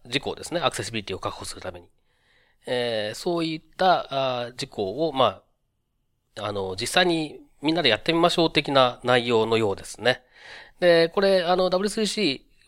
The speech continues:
ワールドワイドウェブコンソーシアムの、えーっと、ウェブアクセシビリティイニシアティブ、えー、ダブリューエーアイですね。これが公開している、まあ、こういった、なんていうんですかね、基礎的な、あの、アクセシビリティチェックに関する情報に基づいて、実際にこういうことをやってみるといいですよと。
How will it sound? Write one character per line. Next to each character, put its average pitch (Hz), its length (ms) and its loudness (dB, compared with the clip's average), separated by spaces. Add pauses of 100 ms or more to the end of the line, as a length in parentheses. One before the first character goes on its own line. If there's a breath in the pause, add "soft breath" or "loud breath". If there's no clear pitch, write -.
ワ 170 100 0
ー - 40 0
ル 175 60 -2
ド 180 60 0
ワ 170 80 0
イ 170 40 -2
ド 170 80 -2
ウ 160 40 -8
ェ 165 300 0
ブ 160 60 -6
コ 165 160 2
ン 160 60 0
ソ 160 140 0
ー - 20 2
シ 123 180 -2
ア 110 60 -2
ム 113 260 -10
の、 180 280 4
え 110 380 2
ー - 60 -20
っ - 40 -20
と、 107 100 -2
ウ - 20 -2
ェ 107 100 2
ブ 113 120 2
ア 110 60 2
ク - 100 -12
セ 110 80 -6
シ - 80 -8
ビ 101 100 -10
リ 101 160 -10
テ - 180 -12
ィ 98 200 -8
イ - 20 -12
ニ 101 100 -8
シ - 140 -8
ア - 60 -12
テ - 100 -18
ィ - 40 -20
ブ、 - 200 -20
え 90 160 -6
ー、 87 40 -10
ダ 101 100 -8
ブ 101 80 -6
リ 95 60 -8
ュ 95 40 -4
ー 95 40 -4
エ 92 80 -4
ー 92 40 -6
ア 90 60 -10
イ - 40 -16
で - 60 -20
す - 140 -18
ね。 131 80 -2
こ - 120 -6
れ 147 100 2
が 147 140 6
公 156 240 0
開 156 260 2
し - 60 -4
て 156 140 -4
い 147 100 -2
る、 165 220 -2 (360 loud breath)
ま 160 120 10
あ、 120 60 4
こ - 160 0
う - 20 6
い 120 40 -4
っ - 20 -8
た、 - 140 4
な 107 60 6
ん 98 120 -10
て 113 80 -8
い - 20 0
う - 40 0
ん - 20 -14
で - 80 -12
す - 60 -18
か 117 100 -8
ね、 123 180 -2
基 - 40 -18
礎 - 160 0
的 139 220 -2
な、 117 320 4
あ 107 140 -2
の、 104 200 -4
ア 104 40 -4
ク - 80 -10
セ 110 80 -8
シ - 80 -14
ビ 107 80 -10
リ 101 100 -10
テ 104 120 -10
ィ - 40 -8
チ - 120 -6
ェ - 20 -2
ッ - 40 -20
ク - 100 -12
に - 80 -14
関 123 180 -2
す 226 140 -6
る 139 260 0 (500 loud breath)
情 120 200 2
報 113 200 -2
に 107 80 -4
基 107 40 -2
づ 156 420 0
い 147 140 -4
て、 175 360 4 (240)
実 117 80 -6
際 117 200 -2
に 156 120 2
こ 135 140 0
う - 20 4
い - 0 -
う - 40 -4
こ 113 80 -4
と 110 60 -2
を - 20 0
や 95 80 0
っ - 80 -10
て - 80 -12
み 107 100 -8
る 101 80 -12
と 98 180 -8
い 123 100 -4
い - 20 -4
で 113 80 -4
す - 120 -8
よ 95 120 -4
と。 - 120 -14